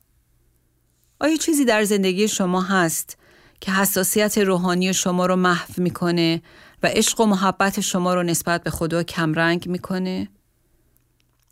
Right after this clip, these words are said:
آیا مواردی در زندگی شما هست که تمایل شما رو نسبت به قدوسیت خدشه‌دار می‌کنه؟ این موارد ممکنه چیزهای ساده و به نظر پیش و پا افتاده‌ای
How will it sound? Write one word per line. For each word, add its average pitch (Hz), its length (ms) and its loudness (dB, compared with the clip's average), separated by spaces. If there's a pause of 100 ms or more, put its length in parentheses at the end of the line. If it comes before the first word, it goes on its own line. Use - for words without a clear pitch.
آیا 175 160 -2
مواردی 170 520 0
در 160 180 2
زندگی 160 420 0
شما 170 320 -2
هست 160 280 -2
که 170 80 -2
تمایل 170 560 0
شما 175 340 -2
رو 170 80 0
نسبت 160 400 -2
به 165 180 -2
قدوسیت 165 640 -2
خدشه‌دار 160 760 -4
می‌کنه؟ 180 600 -4 (480)
این 214 140 4
موارد 208 520 4
ممکنه 233 420 0
چیزهای 202 500 0
ساده 196 760 0 (420)
و 170 60 2
به 180 140 4
نظر 190 480 2
پیش - 260 -4
و 175 40 -2
پا 170 160 -4
افتاده‌ای 190 800 0